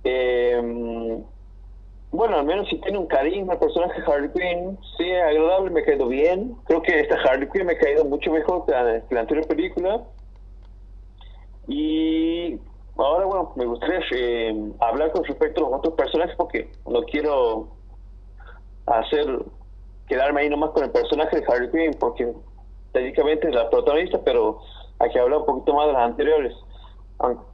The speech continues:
quiero decir, hay que hablar un poco más de los otros personajes. Eh, creo que la que más, ah, ha resaltado entre los demás personajes es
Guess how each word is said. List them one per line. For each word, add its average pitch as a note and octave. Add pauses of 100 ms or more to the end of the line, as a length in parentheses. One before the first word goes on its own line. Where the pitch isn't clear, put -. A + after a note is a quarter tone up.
(180)
quiero A#2+
decir, C#3+ (140)
hay B2
que -
hablar C3+
un -
poco D3
más D3+
de E3
los C3+ (140)
otros D3+
personajes. D3 (640)
Eh, G#3+
creo G#3+
que F#3
la D#3
que D3
más, F3 (160)
ah, B2+ (640)
ha B2
resaltado D#3
entre F3
los D#3
demás C#3
personajes E3
es C3